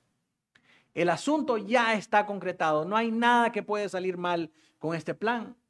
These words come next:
Ahí está Sansón, y es como que si un ratón se haya metido directamente en la jaula, solo es de cerrar esa jaula para capturar ese ratón y tenerlo en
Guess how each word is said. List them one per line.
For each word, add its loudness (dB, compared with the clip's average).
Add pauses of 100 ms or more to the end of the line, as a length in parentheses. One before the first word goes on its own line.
(200)
Ahí 0
está 4
Sansón, 0 (400)
y -4
es -2
como 0
que -2
si -6
un -2
ratón 0
se -4
haya -2
metido 0
directamente 2
en -4
la -2
jaula, 6 (400)
solo -4
es -4
de -4
cerrar -2
esa -4
jaula -2 (320)
para -6
capturar 0
ese -2
ratón -2
y -10
tenerlo 0 (280)
en -2